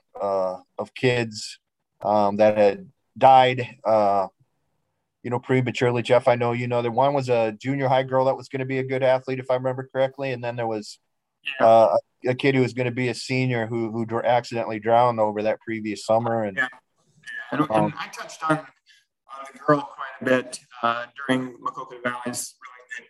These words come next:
Speaker 2: basketball season. Uh, she would have been a senior with that group, and, uh,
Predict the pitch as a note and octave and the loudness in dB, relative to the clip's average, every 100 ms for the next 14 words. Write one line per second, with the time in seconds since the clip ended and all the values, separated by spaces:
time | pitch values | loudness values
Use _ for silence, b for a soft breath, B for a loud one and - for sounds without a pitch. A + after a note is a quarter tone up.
0 | _ A2+ - - - A#2 - - - - | _ -14 -10 -10 -8 -10 -10 -16 -14 -16
1 | _ _ - - - C3 - A#2+ - - | _ _ -20 -14 -6 -6 -6 -6 -8 -10
2 | b b b - - D3+ C#3+ C3+ C3 B2+ | b b b -12 0 6 6 6 0 0
3 | B2 C3+ B2+ B2 B2+ - C3 C3+ A#2+ A#2+ | -2 -2 -8 -8 -10 -12 -14 -10 -6 -4
4 | A#2+ A#2+ A#2+ B2 | -2 -4 -6 -12